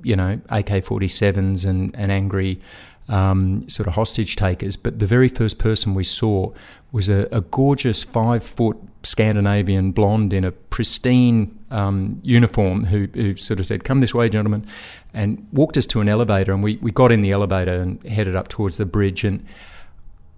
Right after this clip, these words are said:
I don't actually think there was elevator music in the <laughs> elevator, but I,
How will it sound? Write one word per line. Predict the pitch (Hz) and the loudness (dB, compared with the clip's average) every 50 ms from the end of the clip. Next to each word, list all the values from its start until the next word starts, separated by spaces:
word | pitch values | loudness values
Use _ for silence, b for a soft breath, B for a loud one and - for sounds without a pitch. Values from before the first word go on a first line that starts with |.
| - - - - | -20 -20 -12 -8
I | - 139 143 165 151 143 - | -4 -2 -2 -2 -2 -4 -6
don't | - 151 131 156 170 170 175 - - | -6 -2 0 0 0 0 -2 -4 -4
actually | 156 147 - - - 147 127 117 | -4 -2 -2 -2 2 2 2 2
think | - 139 135 - - | 2 0 0 0 2
there | 143 131 | 2 2
was | 127 117 | 2 4
elevator | 131 131 131 123 123 127 127 123 120 | 4 2 2 2 2 2 2 2 4
music | 120 123 127 127 120 127 123 - - | 4 4 4 4 2 0 -2 0 0
in | 120 117 117 | 0 2 2
the | 117 117 113 110 - - | 2 2 0 -2 -2 0
<laughs> | |
elevator, | 127 123 131 113 110 95 101 110 170 147 | 2 2 4 6 6 8 8 10 8 10
but | - 127 - - 123 120 - - | 10 8 8 8 6 6 6 6
I, | - 117 | 4 2